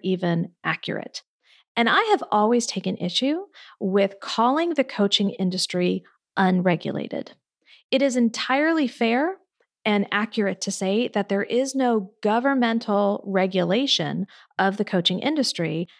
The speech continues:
as there is for other professions. For example,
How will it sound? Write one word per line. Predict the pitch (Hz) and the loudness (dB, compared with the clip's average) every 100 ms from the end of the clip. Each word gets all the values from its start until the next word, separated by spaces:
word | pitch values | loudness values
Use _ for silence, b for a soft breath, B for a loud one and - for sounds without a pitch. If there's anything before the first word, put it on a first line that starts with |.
| b - | b -2
as | 208 226 | 0 2
there | 233 233 | 2 2
is | 185 185 - | 2 0 0
for | - 185 | 0 0
other | 175 170 | 0 -4
professions. | 170 196 269 269 - - 220 - B B | -2 -2 0 0 0 -4 -10 -14 B B
For | - 202 | -4 -2
example, | 190 202 254 240 180 233 269 | 0 0 0 2 2 2 -2